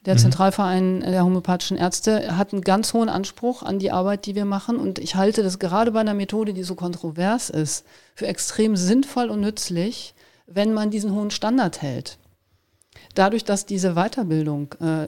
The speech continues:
Speaker 1: sozusagen verboten werden soll oder es, äh, Bestrebungen gibt, das zu tun, wird natürlich der Homöopathie die Möglichkeit, auf einem hohen Niveau, äh,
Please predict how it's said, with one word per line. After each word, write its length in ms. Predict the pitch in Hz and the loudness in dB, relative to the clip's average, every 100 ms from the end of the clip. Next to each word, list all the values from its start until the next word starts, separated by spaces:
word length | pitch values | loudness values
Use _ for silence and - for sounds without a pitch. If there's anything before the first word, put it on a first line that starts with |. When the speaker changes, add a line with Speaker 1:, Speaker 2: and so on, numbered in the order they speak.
| - | -6
Speaker 1:
sozusagen 420 | 160 170 165 175 165 | -6 -6 0 2 2
verboten 540 | 175 160 233 247 190 | 0 2 2 2 -4
werden 260 | 160 156 151 | -2 0 0
soll 220 | 156 151 | -2 -2
oder 240 | 165 165 | -2 -2
es, 220 | 170 - | -2 -4
äh, 120 | - 160 | -6 -6
Bestrebungen 580 | 170 - 208 233 233 170 | -4 -2 0 2 2 0
gibt, 260 | 143 - | -4 -6
das 180 | 156 151 | -6 -4
zu 100 | - | -6
tun, 440 | 151 233 233 214 262 - - - - | -4 2 4 4 0 -8 -18 -18 -14
wird 240 | 180 190 202 | -4 -2 0
natürlich 680 | 208 202 226 226 226 - - - - - - | -2 2 2 4 2 0 -14 -20 -20 -12 2
der 180 | 190 185 | 4 4
Homöopathie 1000 | 196 196 185 180 - - 175 190 254 - - - - - | 4 2 0 -2 -2 -2 0 4 4 2 -8 -20 -14 -2
die 100 | 190 | 2
Möglichkeit, 580 | 185 233 247 - 214 196 | 4 4 2 0 -2 -2
auf 140 | 180 | -4
einem 140 | 180 | -4
hohen 180 | 196 254 | 2 4
Niveau, 560 | 247 214 214 247 180 - | 4 2 4 4 4 0
äh, 320 | 175 180 175 | -4 -2 -2